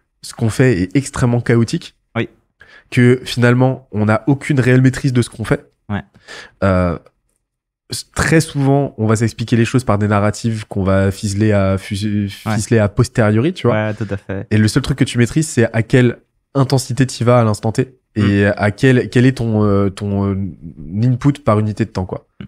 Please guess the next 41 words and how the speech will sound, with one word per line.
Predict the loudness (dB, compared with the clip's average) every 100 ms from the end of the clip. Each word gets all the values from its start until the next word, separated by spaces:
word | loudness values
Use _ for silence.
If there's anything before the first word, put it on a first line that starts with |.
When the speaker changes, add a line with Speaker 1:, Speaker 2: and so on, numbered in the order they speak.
| _
Speaker 1:
À | -6
quel | 0 0 2
point | 0 0
tu | 0
vas | 2 2
exécuter, | 0 -4 -4 -2
à |
quel | -2
point | -4
tu | -2
vas | 0
y | 0
aller, | 0
tu | -2
vas | -2
y |
aller, | -2
tu | -4 -4
vas |
y |
aller. | -4 -6 -10 -16 -4
Et | 0
ça, | 2
c'est, | 0 -2 -14
c'est | -14 -4 -2
ce | -2
qui | -4 0
te | 2
donne | 4
le | 2
plus | 0 0
de | 2
chances | 2 -2 0
de, | 2
euh, | 2 2 2
de, | 0 0
de | 0
réussir | 0 -2 -2 -2
à |
long | -2
terme, | -2 -4